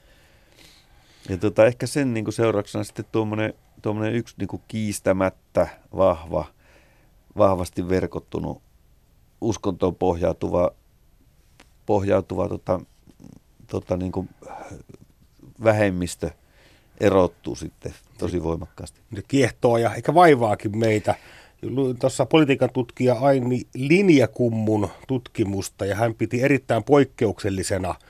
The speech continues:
Speaker 2: että hengellinen organisaatio tukee noin voimakkaasti yrittäjyyteen kasvattamista. Et tiettävästi muuta uskontokuntaa Suomessa ei ole, joka järkkää kursseja niin – nuorille viljelijöille kuin naisillekin.
Speaker 1: Joo, varmaan näin on. Et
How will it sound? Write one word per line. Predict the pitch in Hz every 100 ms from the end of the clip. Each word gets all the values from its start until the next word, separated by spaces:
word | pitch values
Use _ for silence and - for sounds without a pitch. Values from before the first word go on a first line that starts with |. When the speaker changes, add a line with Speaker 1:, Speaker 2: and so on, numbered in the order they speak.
| - - _
Speaker 2:
että | 98 98 92
hengellinen | 123 131 107 101
organisaatio | 117 120 104 95 101 95 - 95
tukee | - 104 107
noin | 120 120
voimakkaasti | 143 135 98 - - 95 -
yrittäjyyteen | 170 156 - 104 85 85 82 - 85 85
kasvattamista. | - 113 - - - - - - - - -
Et | -
tiettävästi | 113 - 104 107 123
muuta | 131
uskontokuntaa | 117 120 101 - 98 104
Suomessa | 107 123 104 -
ei | 143
ole, | 170 110
joka | 95 -
järkkää | 98 95 - - 98
kursseja | - 104 - - 104 98
niin – | 107 107 92 _ _ _ - - _
nuorille | 117 117 110 113 107 - -
viljelijöille | 131 127 113 117 113
kuin | - 127
naisillekin. | 131 98 80 - - - - - - _ _
Speaker 1:
Joo, | 127 160 180 131 104
varmaan | 143 156 139 123 120
näin | 127 110
on. | 101 98
Et | 87